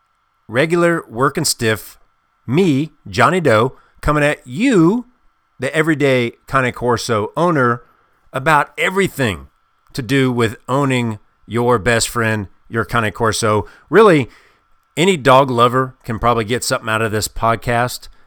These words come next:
uh, especially if you're into just that personal connection with your dog. But, uh,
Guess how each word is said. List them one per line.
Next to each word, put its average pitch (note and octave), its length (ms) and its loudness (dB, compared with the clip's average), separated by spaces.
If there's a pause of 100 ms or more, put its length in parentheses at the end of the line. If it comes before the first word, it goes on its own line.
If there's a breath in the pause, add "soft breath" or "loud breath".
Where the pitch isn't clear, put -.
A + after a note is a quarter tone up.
(120)
uh, G2+ 80 -6
especially A#2 500 -4
if G#2 120 -8
you're A2 120 -4
into A2 760 -6 (360 soft breath)
just G#2 300 -6
that G#2 380 -4
personal A#2 360 -4
connection A2+ 640 -4
with A2+ 160 -6
your G#2 100 -6
dog. G#2+ 500 0
But, G#2+ 440 0 (600)
uh, G2 360 -2